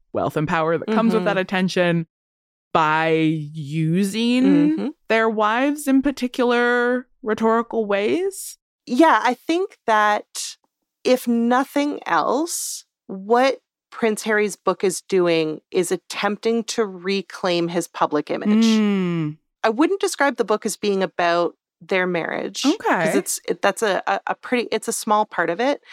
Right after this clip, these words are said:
Speaker 2: Like, one of the reasons why I say that the tea is warm and not hot is because he acknowledges a lot of the rumors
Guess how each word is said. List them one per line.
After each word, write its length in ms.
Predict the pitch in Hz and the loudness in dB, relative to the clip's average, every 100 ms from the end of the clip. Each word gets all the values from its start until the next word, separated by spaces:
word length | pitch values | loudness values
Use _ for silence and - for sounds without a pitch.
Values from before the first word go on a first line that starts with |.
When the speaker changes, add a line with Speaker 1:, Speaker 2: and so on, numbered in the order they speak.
| - - - - - | -20 -18 -20 -18 0
Speaker 2:
Like, 240 | 233 - _ _ | 0 0 _ _
one 260 | 208 240 269 | 0 2 4
of 80 | 294 | 4
the 80 | 294 | 4
reasons 320 | 247 233 220 | 4 2 2
why 520 | 202 190 190 185 185 - | 2 4 4 2 -2 -4
I 120 | - | -4
say 240 | 190 - 196 | -2 0 0
that 180 | 190 - | 0 -4
the 80 | |
tea 320 | - - 208 180 | -6 -6 0 0
is 180 | 160 - 165 - | 0 -6 -20 -4
warm 460 | 165 165 165 214 - | 0 2 2 0 -4
and 180 | - 165 | -4 0
not 220 | 165 160 - | 2 2 2
hot 400 | - 151 135 - _ _ - | 0 2 0 -4 _ _ 0
is 200 | 196 - | 0 0
because 880 | 220 196 - 185 180 175 165 - - _ _ | -6 -4 -2 2 2 2 0 -6 -12 _ _
he 320 | - - 254 | -4 0 2
acknowledges 1400 | 240 240 226 208 214 254 240 262 262 254 240 - - - _ _ _ | 0 -2 0 4 4 2 0 2 2 0 -4 -6 -8 -12 _ _ _
a 60 | 196 | 0
lot 240 | 202 196 | 2 2
of 60 | 202 | 2
the 80 | 202 | 0
rumors 360 | 185 180 165 | 0 0 -2